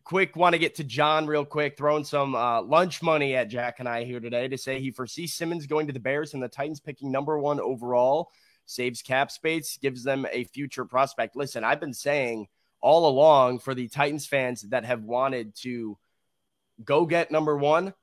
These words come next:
I think it costs you Jeffrey Simmons because the Bears are in a unique spot to trade down, get to three or number four overall, take Jalen Carter or Will Anderson, get one of those top defenders off the board in the draft.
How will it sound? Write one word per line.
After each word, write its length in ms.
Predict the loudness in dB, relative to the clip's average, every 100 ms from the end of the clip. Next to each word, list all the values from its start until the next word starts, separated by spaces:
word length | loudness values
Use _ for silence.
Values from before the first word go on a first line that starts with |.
| -6
I 140 | -4
think 180 | -4 -4
it 140 | -6
costs 480 | -4 -4 -4 -8 -10
you 120 | -10
Jeffrey 360 | -6 -10 -10 -16
Simmons 480 | -14 -16 -16 -20 -14
because 320 | -10 -8 -8
the 100 | -8
Bears 480 | -2 0 0 -2 -2
are 280 | 0 0 0
in 80 |
a 160 | -4 -4
unique 400 | -6 -6 -6 -6
spot 480 | -8 0 2 2 -4
to 180 | -10 -10
trade 320 | -8 -8 -6
down, 360 | -4 -2 -2 -4 _ _ _ -10
get 160 | -10 -10
to 100 | -14
three 340 | -12 -8 -4
or 140 | -4
number 260 | -2 -4 -4
four 320 | -8 -6 -4
overall, 340 | -2 0 0 0
take 300 | -6 -10 -6
Jalen 320 | -4 -2 -4
Carter 240 | -4 -2
or 80 | -2
Will 220 | -4 -4
Anderson, 480 | -4 -4 -6 -6 -4
get 160 | -4 -4
one 100 | -4
of 60 |
those 220 | -6 -8
top 280 | -4 -4 -4
defenders 540 | -12 -8 -6 -6 -8 -4
off 280 | -2 -2 -6
the 40 |
board 360 | -8 -4 -4 -4
in 140 | -6
the 80 | -6
draft. 440 | -4 2 2 2